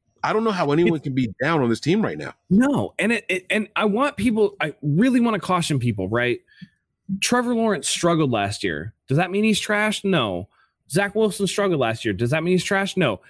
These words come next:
Speaker 2: Mac Jones played really well in the first half, struggled in the second half. Does that mean he's good? Not necessarily, right? Justin Fields played terrible. Is he terrible? No, but the Bears are trash, so he's probably gonna fail. Sorry to say, but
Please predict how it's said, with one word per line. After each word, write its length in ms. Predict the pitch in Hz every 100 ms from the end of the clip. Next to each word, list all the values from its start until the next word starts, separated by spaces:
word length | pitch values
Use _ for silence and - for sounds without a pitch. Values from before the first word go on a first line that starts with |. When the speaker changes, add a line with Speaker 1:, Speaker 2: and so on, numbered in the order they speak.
| _ -
Speaker 2:
Mac 440 | 147 196 240 -
Jones 520 | 156 202 247 214 185
played 260 | - 185 160
really 300 | 147 190 180
well 160 | 175
in 80 | 170
the 60 | 151
first 300 | 190 208 -
half, 180 | 165 147
struggled 280 | - 160 165
in 60 |
the 60 | 151
second 300 | 190 190 175
half. 240 | 156 104
Does 120 | -
that 160 | 107 151
mean 100 | 156
he's 220 | 160 143
good? 460 | 117 147 160 240 - - _ _
Not 300 | 139 151 170
necessarily, 840 | 175 180 196 - 254 269 117 92 - - - -
right? 260 | 147 196
Justin 420 | 147 208 226 262 226
Fields 400 | 254 262 147 131
played 320 | 185 160 - _ _ 127
terrible. 480 | 214 226 151 110 95
Is 160 | 123
he 120 | 151
terrible? 480 | 185 202 220 254 262 _ _ _ _ _ _ _ -
No, 360 | 135 131 127
but 220 | 135 120 98
the 60 |
Bears 320 | 98 113 117
are 80 | 90
trash, 400 | - 95 87 95
so 80 | 101
he's 120 | 92
probably 220 | - 98
gonna 140 | 85 78
fail. 400 | - 101 87 85
Sorry 300 | - 90 85
to 60 |
say, 300 | 80 101 87
but 300 | 80 - 78